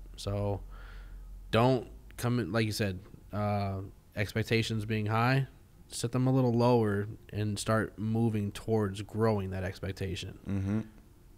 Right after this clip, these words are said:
Speaker 1: So.
Speaker 2: Yeah. So I guess that is a wrap on capital, um, and starting out. So don't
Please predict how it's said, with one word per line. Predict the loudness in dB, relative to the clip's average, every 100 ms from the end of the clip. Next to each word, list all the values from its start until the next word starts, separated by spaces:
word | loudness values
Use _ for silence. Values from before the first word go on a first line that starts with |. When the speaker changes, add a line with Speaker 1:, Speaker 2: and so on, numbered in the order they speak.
| -20 -20 -20 -18
Speaker 1:
So. | -8 -6 -6 -10 -14 -20 -20 -20 -20 -20 -20 -20 -18 -6
Speaker 2:
Yeah. | -2 0 -2 -6 -10 -12
So | -6 -2 -2 -2 -6 -10
I | -4
guess | -2 -2 -4 -4 -6 -10 -20 -20 -20 -20 -20 -20 -20 -10
that | -2 0 2
is | 4 4 2 2 0 -2 -6 -8 -10 -4
a | -2
wrap | 0 2 4 2 2
on | -2 -2
capital, | 0 -2 0 0 0 -2 -12 -18 -18 -14 -8
um, | -6 -4 -4 -6 -8 -12 -20 -20 -18
and | -12
starting | -10 -6 -4 -4
out. | -4 -6 -8 -14 -20 -20
So | -10 -6 -4 -4 -6 -12 -20 -20 -20 -20 -20 -20 -20 -16 -8
don't | -8 -8